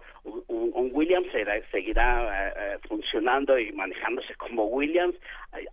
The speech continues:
haga lo que haga, ¿verdad? Y bueno, pues eso ya, ya, ya, eh, como dirían por ahí, escrito está. Eh, sí se, se da ese fenómeno,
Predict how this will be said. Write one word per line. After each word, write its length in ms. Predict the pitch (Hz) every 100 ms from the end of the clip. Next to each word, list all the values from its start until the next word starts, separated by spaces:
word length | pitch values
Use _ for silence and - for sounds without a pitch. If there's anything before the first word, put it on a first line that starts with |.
| -
haga 300 | 147 143 135
lo 160 | 120 104
que 140 | 113
haga, 320 | 123 151 147
¿verdad? 360 | 110 104 120 139 - - - -
Y 280 | 123 131
bueno, 360 | 113 101 104 92
pues 240 | - -
eso 300 | 98 - 95
ya, 340 | 85 90 85 82
ya, 240 | 87 80
ya, 240 | 76 73 -
eh, 360 | - 95 - -
como 280 | 107 98 92
dirían 440 | 92 92 107 104
por 160 | 98 90
ahí, 320 | 92 143 165
escrito 720 | - - - - 120 110 - 73
está. 260 | - - - - - - - - -
Eh, 460 | - 95 90 82 - -
sí 200 | 143 135 139
se, 240 | 120 104 98
se 160 | 110
da 240 | 101 110 117
ese 480 | 117 110 104 98
fenómeno, 640 | - 127 185 170 160 175